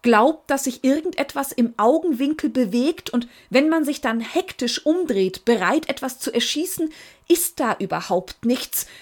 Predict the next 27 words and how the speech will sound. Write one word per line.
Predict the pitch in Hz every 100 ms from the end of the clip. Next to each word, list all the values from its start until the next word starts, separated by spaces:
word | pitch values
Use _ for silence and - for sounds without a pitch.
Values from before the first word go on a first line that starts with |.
| _
während | 185 254 285 285
sich | 254 196
weiter | 202 285 330
das | 285 254
Gefühl | 247 240 269 302
in | 320 247
den | 220 208
Nacken | 233 285 320
legt, | 269 277 285 -
als | 233 -
würde | 208 254 240 -
irgendetwas | 254 277 349 - 240 240 - 277 -
auf | - 226 247
sie | - 233
lauern. | 208 185 196 - - _ _ _ _ _ _ _ _ -
Diese | 277 339 359
Resonanz | 294 277 247 262 349 - -
ist | 339 - -
auf | 285 285
den | - 247
Felsen | - 269 262 311 311
beschränkt, | 269 262 - 233 269 302 -
aber | 196
das | 202 -
seltsame | 202 214 - 277 247
Gefühl | 240 226 - 277 339 -
erfasst | 220 - 240 254 -